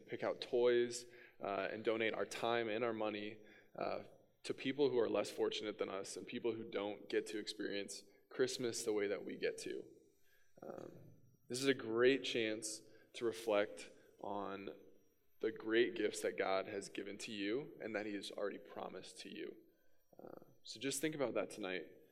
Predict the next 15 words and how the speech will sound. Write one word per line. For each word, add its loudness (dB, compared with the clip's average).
as -8
you're 2
going -2
out -2
and -10
shopping -2
and, -10
uh, -8
spending 0
time -4
with -8
your -10
family -8
group. -8
Uh, -12